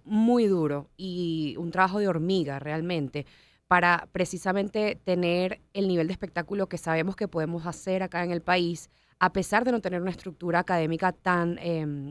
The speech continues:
robusta como debe, debe ser, ¿no? Nosotros estamos definitivamente apostando a que la escuela se convierta en eso, en ese centro de formación para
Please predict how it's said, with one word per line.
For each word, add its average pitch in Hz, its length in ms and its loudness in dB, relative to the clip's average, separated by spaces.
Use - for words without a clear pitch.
robusta 180 580 0
como 151 240 -4
debe, 143 240 -4
debe 156 260 -6
ser, 147 340 -6
¿no? 165 180 -4
Nosotros 180 360 0
estamos 190 460 0
definitivamente 165 580 -2
apostando 170 460 -4
a 175 60 -8
que 202 220 -6
la 165 100 -4
escuela 185 480 0
se 190 160 -8
convierta 160 340 -4
en 175 100 -2
eso, 156 280 -6
en 147 80 -6
ese 147 180 -6
centro 185 260 -4
de 185 40 2
formación 170 560 -4
para 175 320 2